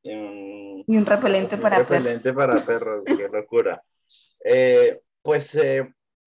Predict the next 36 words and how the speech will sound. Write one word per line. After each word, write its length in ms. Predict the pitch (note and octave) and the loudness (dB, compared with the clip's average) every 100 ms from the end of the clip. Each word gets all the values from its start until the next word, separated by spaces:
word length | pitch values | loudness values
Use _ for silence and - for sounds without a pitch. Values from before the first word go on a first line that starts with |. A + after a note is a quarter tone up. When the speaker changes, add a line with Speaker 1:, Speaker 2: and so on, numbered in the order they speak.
| - | -2
Speaker 2:
Mm. 80 | D3 | 0
Speaker 1:
obviamente 520 | D#3 E3 F#3 F3 G3+ | 2 0 -2 -4 -4
yo 120 | F#3+ | -2
pienso 320 | D#3 D3+ E3 | -4 -4 -6
que 420 | - E3 C#3+ A#2+ G#2+ G#2 - _ _ _ _ _ _ - | -4 -4 -2 -4 -6 -12 -20 _ _ _ _ _ _ -8
él 200 | A#2+ A#2+ | -8 -4
para, 440 | C3 C#3+ C#3+ B2+ | -2 0 -2 -2
para 180 | A#2 A2+ | -4 -4
entrar 300 | G#2+ G#2+ G#2+ | -4 -2 -2
en 80 | B2+ | -2
casas 340 | C#3 C3 C3+ | -4 -4 -6
con 260 | - A2+ - | -6 -6 -2
perros, 540 | A2 - - - _ _ _ _ _ _ | 0 0 -2 -4 _ _ _ _ _ _
eh, 680 | - _ _ _ C2+ C#2+ - | -20 _ _ _ -18 -16 -18
es 120 | _ A2 | _ -10
muy 200 | A2+ C3+ | -6 -2
complicado, 640 | D#3+ C#3+ B2+ C3 E3+ F3+ | -2 -2 -6 -2 -2 -2
¿no? 140 | D3+ | -2
Porque 220 | F3 D#3 C#3+ | -4 -6 -8
un 120 | C3 | 0
perro, 600 | C3+ C#3 D#3 D#3+ D#3 - _ _ _ _ - | 0 4 6 6 4 -2 _ _ _ _ -10
eh, 340 | B2 A#2 F#2+ - | -6 -6 -8 -6
ve 140 | B2 | -4
a 40 | B2 | -2
alguien 240 | B2+ D3 | -2 -2
extraño 520 | D#3+ - B2+ C#3+ G3 | -2 -4 -4 -2 -2
y 40 | F#3 | 2
de 140 | B2+ | 4
una 460 | A#2+ C3 C3+ C#3+ D3 | 4 2 -2 -2 -2
se 100 | C#3+ | -2
va 100 | A#2 | -2
a 80 | |
tirar 300 | - B2 B2 | -6 -6 -4
a 80 | B2+ | -4
ladrar. 480 | B2+ A2+ G#2+ G2+ - - | -4 -4 -6 -8 -12 -18
Entonces, 500 | - G2 A2 A2 | -12 -12 -12 -16